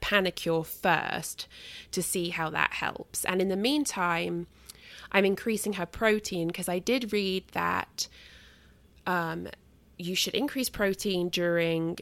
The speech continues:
uh, periods of heat stress, and I might actually get some, um,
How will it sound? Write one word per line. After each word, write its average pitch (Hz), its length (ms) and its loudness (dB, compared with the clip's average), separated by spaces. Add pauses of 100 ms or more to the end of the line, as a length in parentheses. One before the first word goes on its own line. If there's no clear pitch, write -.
(100)
uh, 156 300 0
periods 180 400 0
of 165 100 -2
heat 220 220 -2
stress, 247 480 2
and 196 120 4
I 185 60 2
might 208 300 2
actually 185 680 0
get - 400 0
some, 175 840 -2 (120)
um, - 540 -8